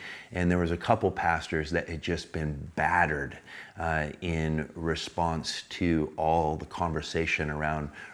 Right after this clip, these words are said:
race right now. And it came out of the most simple thing, is that, that the, the two pastors had basically pleaded with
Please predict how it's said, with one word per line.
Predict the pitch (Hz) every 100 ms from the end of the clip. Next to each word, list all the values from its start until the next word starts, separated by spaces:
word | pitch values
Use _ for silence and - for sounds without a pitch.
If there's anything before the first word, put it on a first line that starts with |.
| -
race | 85 90 90
right | 82 73 73
now. | 73 73 -
And | 85
it | 85 -
came | - 104 101
out | 87 80
of | 76 - -
the | 85 85
most | 87 85 82 - - - - -
simple | - - 110 107 107
thing, | - 98 85 73 73 - - -
is | 85
that, | 82 85 80 - - 67 -
that | 87 85 - 65 87
the, | 95 82 82 78 -
the | 85
two | 80 - 113
pastors | 110 95 87 - 82
had | 85 78
basically | 87 85 92 87 85 78
pleaded | - - 107 113 127 113
with | 95 92 90